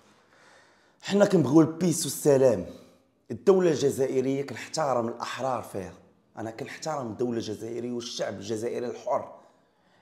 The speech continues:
اللي ما باغيش، اللي باغي السلم والسلام. أنا كنحب السلم والسلام.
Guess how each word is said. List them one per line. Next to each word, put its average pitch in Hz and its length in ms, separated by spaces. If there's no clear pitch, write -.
اللي 98 100
ما 107 100
باغيش، 107 420
اللي 101 100
باغي 98 200
السلم 120 360
والسلام. 92 520
أنا 131 240
كنحب 104 400
السلم 131 320
والسلام. 104 460